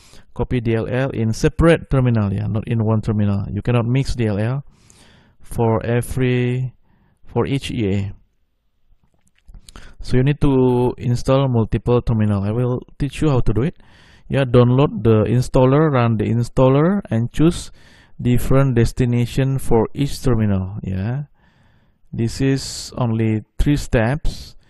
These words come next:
You download the installer, you install. So when you install, you click settings. Yeah, when you click settings, it will show you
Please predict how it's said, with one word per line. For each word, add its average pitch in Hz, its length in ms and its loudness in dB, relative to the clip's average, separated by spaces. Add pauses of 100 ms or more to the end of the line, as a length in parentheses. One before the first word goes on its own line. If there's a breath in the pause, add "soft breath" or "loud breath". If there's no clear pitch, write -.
(440)
You 117 140 -4
download 117 420 2
the 120 80 0
installer, 123 720 0
you 104 240 -4 (220)
install. 127 760 -2 (520 soft breath)
So - 240 0
when 165 200 6
you 165 100 4
install, 175 840 2 (600 soft breath)
you 151 160 0
click - 320 0
settings. 147 680 0
Yeah, 110 220 -4
when 123 200 -2
you 131 80 -2
click 165 240 -2
settings, 147 840 -4 (520 soft breath)
it - 240 -8
will 143 160 2
show 147 320 2
you 147 400 2